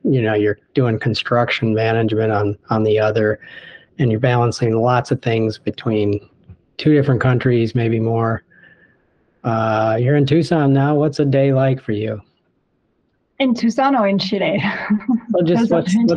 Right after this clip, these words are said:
Speaker 2: different
Speaker 1: next year look like for you as you kinda roll this out?
Speaker 2: So, so the next year will be a lot of travel to Chile.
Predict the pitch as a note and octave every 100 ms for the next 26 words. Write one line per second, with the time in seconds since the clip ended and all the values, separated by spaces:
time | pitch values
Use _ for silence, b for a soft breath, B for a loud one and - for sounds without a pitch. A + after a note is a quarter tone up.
0 | G#3 E3+ D#3+ C#3+ - C#3+ C#3 C3 C3+ A#2+
1 | A2 - A#2+ A2+ A2+ A2 G#2+ A2 B2 A#2
2 | A2+ A#2 A2 G2+ A#2 A2 - - B3+ B3
3 | B3 A#3+ A#3+ A#3 - _ - A#3 B3+ A#3+
4 | A#3+ A3+ G#3+ B3+ C#4+ C#4+ - C#4+ C4 B3+
5 | B3 - A3+ A3+ A#3 G3+ F#3 G#3+ B3+ A#3+
6 | G#3 G3 G3 G3 - G3 - F#3 G3+ -
7 | G#3+ - A3+ G3+